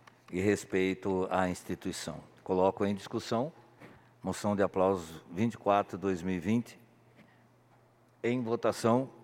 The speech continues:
Os que concordam, permaneçam como estão. Os que discordam, queiram se manifestar.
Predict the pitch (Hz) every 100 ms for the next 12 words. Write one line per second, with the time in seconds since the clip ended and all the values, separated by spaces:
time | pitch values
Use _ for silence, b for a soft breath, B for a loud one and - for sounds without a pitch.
0 | - - _ _ _ _ _ - - -
1 | 113 123 113 107 101 98 92 143 147 123
2 | 117 110 101 120 135 - 120 120 117 110
3 | 95 - 101 101 98 98 95 - 98 98
4 | 104 - 127 - 104 104